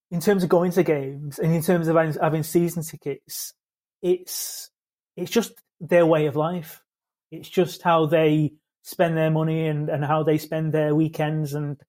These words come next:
uh, the focus of their lives. Now, because of the pandemic, uh, that has changed,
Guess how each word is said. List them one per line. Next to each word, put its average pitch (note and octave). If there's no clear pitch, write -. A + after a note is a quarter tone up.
uh, D3+
the -
focus G3+
of D#3
their D#3+
lives. F3+
Now, F3
because A3
of G#3+
the F#3+
pandemic, E3
uh, D#3
that F#3
has D#3+
changed, F#3